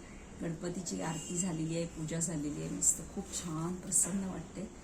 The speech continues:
आणि टिळकांनी ज्या उद्देशाने गणेशोत्सव सुरू केला होता, so तोच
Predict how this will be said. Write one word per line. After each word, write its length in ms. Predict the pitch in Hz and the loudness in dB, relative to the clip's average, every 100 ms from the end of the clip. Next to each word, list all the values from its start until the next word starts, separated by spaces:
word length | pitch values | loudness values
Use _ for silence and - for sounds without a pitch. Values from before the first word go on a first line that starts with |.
| - - - - - - - | -12 -12 -12 -12 -12 -12 -8
आणि 580 | - 175 160 165 165 165 - 180 - | -4 -2 0 0 0 -2 -2 -6 -2
टिळकांनी 480 | 170 160 170 170 165 | 0 4 6 6 2
ज्या 300 | 170 165 170 | 4 6 6
उद्देशाने 680 | 156 139 170 175 165 165 | 4 2 0 0 0 0
गणेशोत्सव 720 | 156 147 147 - 160 - 156 143 - - | 2 2 2 0 2 4 4 0 0 4
सुरू 220 | - 160 | 4 2
केला 280 | 160 151 143 | 0 4 4
होता, 420 | 151 139 147 - - - - - - | 2 -2 -2 -2 -4 -8 -8 -6 -4
so 20 | 160 | -4
तोच 460 | - 165 170 - | -4 -2 0 0